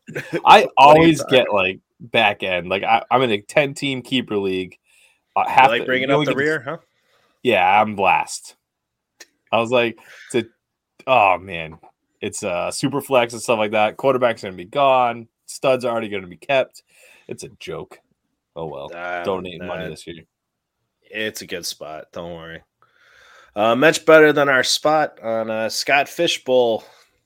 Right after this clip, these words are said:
Speaker 1: lately. So, uh,
Speaker 2: Good.
Speaker 1: we are in the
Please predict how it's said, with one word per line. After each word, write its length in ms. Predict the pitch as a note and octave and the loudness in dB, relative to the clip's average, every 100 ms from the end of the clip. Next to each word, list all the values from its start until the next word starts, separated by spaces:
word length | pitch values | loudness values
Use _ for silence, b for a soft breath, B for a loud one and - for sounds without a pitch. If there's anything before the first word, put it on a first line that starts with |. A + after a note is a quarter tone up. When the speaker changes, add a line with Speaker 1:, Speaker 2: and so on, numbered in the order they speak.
| _ _ - | _ _ -8
Speaker 1:
lately. 500 | A#2+ A#2 G2+ G#2 G2 | -6 -4 -6 -8 -6
So, 640 | - - A2+ A2+ A2 G#2+ b b b G#2 | -6 -2 0 2 0 -4 b b b -16
uh, 300 | G2+ G#2 G2+ | -12 -8 -6
Speaker 2:
Good. 100 | G#2 | -6
Speaker 1:
we 240 | C#3 D3 | -4 -2
are 360 | A2+ A2+ A#2 A2+ - | 0 0 -2 -4 -14
in 140 | G#2+ | -14
the 340 | F2+ F2 F2 | -12 -12 -14